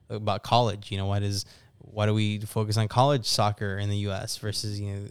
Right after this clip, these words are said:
s-, I mean, so, I mean, realistically, this is a very, uh, w-, w-, we're, we're touching on the youth soccer, all right, side, and, uh, this isn't generalized, uh, when it comes to, like, every single little aspect.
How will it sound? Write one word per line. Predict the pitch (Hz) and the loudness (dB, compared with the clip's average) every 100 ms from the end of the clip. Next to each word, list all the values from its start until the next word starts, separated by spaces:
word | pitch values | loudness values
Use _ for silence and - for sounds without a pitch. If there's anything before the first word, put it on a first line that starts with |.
| - | -14
s-, | 123 123 120 | -16 -8 -2
I | 120 | 2
mean, | 127 | 4
so, | 120 123 120 | 4 2 2
I | 120 | 2
mean, | 117 | 4
realistically, | 120 131 - 127 117 | 4 2 2 6 6
this | 107 101 110 | 6 4 4
is | 104 | 2
a | |
very, | 101 104 104 104 101 95 | 4 4 4 4 0 -2
uh, | 98 - - - - _ _ _ _ _ _ _ _ - | -6 -8 -8 -10 -14 _ _ _ _ _ _ _ _ -20
w-, | - 95 | -12 -6
w-, | 123 | -2
we're, | 117 120 | 2 4
we're | 113 117 | 6 6
touching | 127 - 120 | 4 4 2
on | 107 | 2
the | 101 | 2
youth | 120 | 2
soccer, | - 123 131 139 151 147 - - _ _ - | 4 4 4 0 0 -4 -12 -20 _ _ -4
all | 107 | -2
right, | 107 | 0
side, | - 131 147 147 120 | 0 0 0 -4 0
and, | 113 107 104 | 2 2 0
uh, | 104 107 110 110 - - | -2 -4 -8 -10 -14 -18
this | - 113 113 - | -20 -2 0 2
isn't | 107 110 107 | 2 2 2
generalized, | 104 107 117 123 139 131 - - - _ _ _ _ _ _ - | 2 2 2 0 0 -2 -4 -6 -16 _ _ _ _ _ _ -4
uh, | 104 101 | 0 0
when | 104 107 | 0 0
it | |
comes | 104 110 101 - | 2 2 2 -2
to, | - 107 | -2 0
like, | 101 - | 0 0
every | 117 110 117 | 0 4 4
single | 104 120 107 | 4 4 4
little | 104 92 | 2 0
aspect. | 104 104 139 143 - | -2 -2 -4 -4 -6